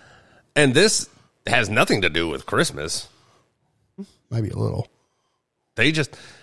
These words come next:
Speaker 1: it pisses me off more than any fucking thing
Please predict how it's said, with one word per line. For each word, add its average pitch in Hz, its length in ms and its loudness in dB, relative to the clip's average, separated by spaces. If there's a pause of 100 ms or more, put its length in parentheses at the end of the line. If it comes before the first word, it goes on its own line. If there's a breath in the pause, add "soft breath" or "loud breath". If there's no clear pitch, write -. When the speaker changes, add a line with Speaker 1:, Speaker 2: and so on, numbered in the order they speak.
(440 loud breath)
Speaker 1:
it - 220 -14
pisses 143 460 -4
me 120 220 0
off 107 280 -8
more 104 460 0
than 113 380 -2
any 110 360 -2
fucking 117 460 -4
thing 95 720 -4